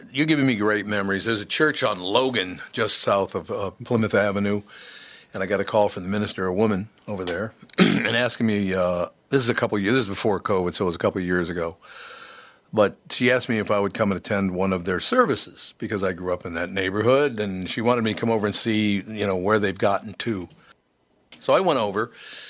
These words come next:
and I sat through the service. Uh, I was, uh, one of two white people in the entire building, and the other guy was a homeless guy that they got off the streets, and they were feeding him, right? So I'm sitting there watching the whole thing, and it's just beautiful service and great speeches and all the rest of it.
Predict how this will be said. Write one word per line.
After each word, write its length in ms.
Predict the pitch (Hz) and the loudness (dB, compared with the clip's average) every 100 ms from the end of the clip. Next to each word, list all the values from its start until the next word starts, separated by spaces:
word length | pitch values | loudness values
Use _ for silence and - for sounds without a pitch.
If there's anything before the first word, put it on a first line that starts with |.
| - - | -18 -2
and 80 | 101 | 0
I 60 | 98 | 2
sat 300 | - 123 - | 2 2 0
through 140 | 110 | -6
the 100 | 90 | -2
service. 580 | - 95 87 107 - - - - - - - | 0 0 -2 0 -2 -2 -12 -20 -20 -20 0
Uh, 440 | 98 95 90 87 - - | 2 4 4 0 -2 0
I 140 | 117 | 2
was, 340 | 113 101 95 107 | 2 0 0 2
uh, 320 | 98 92 92 - _ _ _ | 2 2 -2 -6 _ _ _
one 200 | 110 120 | 0 2
of 160 | 98 - | 0 -2
two 180 | 175 160 | 0 2
white 380 | 110 120 127 | 2 2 -2
people 340 | - 104 104 98 | -6 -4 -2 -2
in 80 | 95 | 0
the 100 | 92 | -2
entire 340 | 85 113 92 | 2 2 2
building, 480 | 82 90 95 123 135 | 0 -2 2 2 2
and 100 | 101 | 2
the 100 | 104 | 2
other 120 | 110 | 2
guy 160 | 104 98 | 2 0
was 160 | 92 | 0
a 60 | 90 | 0
homeless 440 | 127 139 123 98 - - | 2 2 2 -2 -8 -4
guy 220 | - 92 95 | 2 2 0
that 160 | 95 | -2
they 100 | 101 | 0
got 220 | 98 107 | 2 2
off 160 | 107 - | 2 0
the 80 | - | -4
streets, 380 | - 104 110 98 | -2 -2 0 -2
and 60 | |
they 40 | 92 | -4
were 140 | 87 | -4
feeding 440 | - - 208 117 85 | -4 0 0 0 -6
him, 160 | 71 - - | -12 -14 -4
right? 340 | 107 127 - - - - - - | -2 -2 -6 -20 -20 -20 -16 0
So 120 | 196 | 2
I'm 60 | |
sitting 160 | - 190 | 2 2
there 120 | 131 | 2
watching 340 | 110 117 - 104 | 2 0 0 0
the 60 | |
whole 200 | 98 98 | 2 0
thing, 380 | - 95 95 98 | 0 -2 0 0
and 100 | 92 | -2
it's 200 | 90 - | -2 -2
just 340 | 104 - 104 | -2 -4 -6
beautiful 440 | 92 117 123 120 110 | -2 2 2 0 0
service 540 | - 95 95 98 - | 0 0 2 0 0
and 120 | 104 | -2
great 200 | 92 104 | 0 0
speeches 440 | - 107 98 104 95 | 0 -2 -2 -2 0
and 100 | 101 | 2
all 140 | 95 | 2
the 60 | 95 | 2
rest 260 | 92 - | 0 -2
of 80 | 98 | -6
it. 180 | 95 | -10